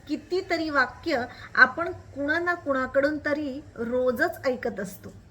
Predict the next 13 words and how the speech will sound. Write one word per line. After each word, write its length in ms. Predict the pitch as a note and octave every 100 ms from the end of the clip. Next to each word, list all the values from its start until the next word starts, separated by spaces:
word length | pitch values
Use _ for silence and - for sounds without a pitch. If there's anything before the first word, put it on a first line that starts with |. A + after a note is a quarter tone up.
| - - - - - - - -
किंबहुना 720 | D4+ C#4+ C#4 D#4+ F4 F#4 D4 C4+ - -
आपण 360 | A#3 - E4+
स्वतः 480 | F4+ C#4+ A#3+ C#4 E4
बोलत 440 | D4 C4 A#3 A3 G#3
असतो. 280 | F3+ - - - - - - -
एकूण 380 | A#3 A3+ D4 D4
काय, 260 | D4+ C4+ G#3+ - - -
तर 100 | C#4
हा 220 | - C4+
मी 320 | C4+ D4 A#3+ D4+ -
कोणालाच 580 | A#3+ A#3 A3+ A#3 D#4 -
सुटलेला 500 | C4 F3+ F#3+ F#3 G3+
नाही. 240 | C4+ F#3+